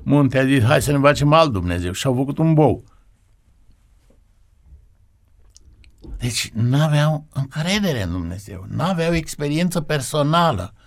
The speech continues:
Poporul în situația aceasta este ca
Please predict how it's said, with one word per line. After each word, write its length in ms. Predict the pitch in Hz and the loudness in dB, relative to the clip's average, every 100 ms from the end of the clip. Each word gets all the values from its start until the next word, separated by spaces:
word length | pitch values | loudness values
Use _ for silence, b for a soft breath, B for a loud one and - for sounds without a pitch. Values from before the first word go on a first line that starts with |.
| b b b b b b b b - | b b b b b b b b -16
Poporul 600 | - 110 180 202 170 - _ _ | -14 -6 0 2 0 -4 _ _
în 300 | - 143 233 - | -2 0 0 -6
situația 680 | - 131 113 160 180 160 | -8 -6 -2 0 0 0
aceasta 520 | 135 180 175 151 151 143 | -2 -2 -2 -2 -4 -2
este 400 | 170 151 175 147 B B B B | -2 -2 -2 -4 B B B B
ca 380 | - 151 165 | 0 2 2